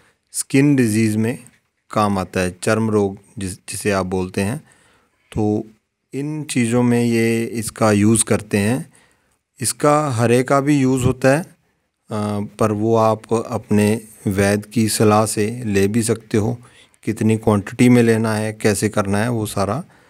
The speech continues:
जानकारी आप किसी जो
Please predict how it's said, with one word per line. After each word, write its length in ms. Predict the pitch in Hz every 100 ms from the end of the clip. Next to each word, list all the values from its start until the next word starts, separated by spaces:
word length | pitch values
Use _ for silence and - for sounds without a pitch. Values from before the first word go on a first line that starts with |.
| _ _ _ _
जानकारी 580 | 107 101 101 98 107 110
आप 200 | 104 107 - -
किसी 400 | 120 107 123 175 - _ _ _
जो 460 | 107 101 98 98 -